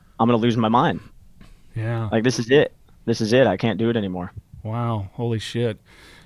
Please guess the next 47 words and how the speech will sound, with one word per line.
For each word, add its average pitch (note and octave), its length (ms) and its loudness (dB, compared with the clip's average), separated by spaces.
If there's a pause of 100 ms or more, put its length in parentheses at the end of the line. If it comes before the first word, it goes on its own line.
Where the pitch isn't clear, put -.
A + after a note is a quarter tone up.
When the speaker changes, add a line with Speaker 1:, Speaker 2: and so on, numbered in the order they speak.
Speaker 2:
Yeah, D3+ 260 6
and D3 180 2
I, D3 220 0 (220)
I C#3+ 60 4
know C#3+ 180 4
for - 140 -6
me C3+ 260 2
that B2 180 2
I B2 220 0
had, A#2+ 360 -2
uh, A#2 200 0
definite A#2+ 500 -2 (180)
h-, - 340 -8
hallucinations, C#3 920 2
not B2+ 140 0
so - 100 -6
much A#2+ 260 -4
hearing C3 480 2
stuff, - 340 0
but A#2 180 0
seeing C3+ 340 2
stuff. - 360 -2
But A#2+ 100 -2
the C3 80 2
thing C#3 280 4
that B2 120 4
I B2+ 140 6
could B2+ 160 -4
relate B2 380 4 (500)
to - 100 -2
what C3+ 160 6
you C3 140 4
were D3 120 6
saying B2 380 2
was A#2 160 0
that A#2 240 0
negative B2+ 460 2
voice B2 440 2
of, A#2 300 0 (380)
uh, - 360 -6
"I'm, C3 400 0 (200)
I'm C3 160 4
a A#2 40 2
total C3 320 2
piece - 360 0
of A2+ 80 -4
shit." C3+ 420 4